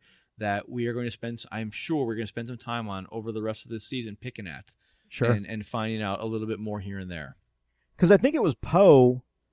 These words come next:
Speaker 2: or, or maybe it was Reyna, it was one of them that said his heart was shredded. You know, and they used that, that, like, specific verbiage. So,
Speaker 1: Yeah.
Speaker 2: given the fact that we only saw them working on the brain, again, it just kinda adds to the fact that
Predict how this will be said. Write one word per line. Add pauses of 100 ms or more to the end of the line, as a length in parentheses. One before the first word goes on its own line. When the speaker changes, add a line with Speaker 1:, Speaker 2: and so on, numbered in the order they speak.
(220)
Speaker 2:
or,
or
maybe
it
was
Reyna,
it
was
one
of
them
that
said
his
heart
was
shredded. (160)
You
know,
and
they
used
that,
that,
like,
specific (320)
verbiage. (240)
So,
Speaker 1:
Yeah. (260)
Speaker 2:
given
the
fact
that
we
only
saw
them
working
on
the
brain,
again,
it
just
kinda
adds
to
the
fact
that